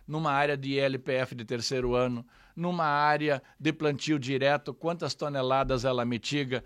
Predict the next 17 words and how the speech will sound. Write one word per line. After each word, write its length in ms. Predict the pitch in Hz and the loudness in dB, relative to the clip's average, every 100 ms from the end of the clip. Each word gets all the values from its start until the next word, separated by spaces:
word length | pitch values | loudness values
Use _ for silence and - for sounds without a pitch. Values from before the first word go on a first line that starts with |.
| - - | -12 -18
no, 560 | 143 143 156 156 151 147 | -8 -6 -2 -2 -2 -2
no, 260 | 147 143 127 | -2 -2 -4
na, 320 | 135 131 120 | -4 -4 -4
no 200 | 143 131 | -4 -4
centro-oeste 600 | - 143 143 139 135 151 | -2 -2 0 2 0 -2
é 40 | |
uma 160 | 135 123 | -4 -4
coisa, 340 | 151 147 131 | -2 0 0
no 140 | 127 120 | -4 -4
sul 320 | - 156 143 | -4 -2 2
é 80 | 127 | 2
outra, 280 | 143 139 | 2 0
em 40 | 127 | -6
São 260 | 135 120 | -4 -4
Paulo 300 | 113 123 127 | -2 -2 0
é 60 | 117 | 0
outra. 280 | 131 139 | -2 -2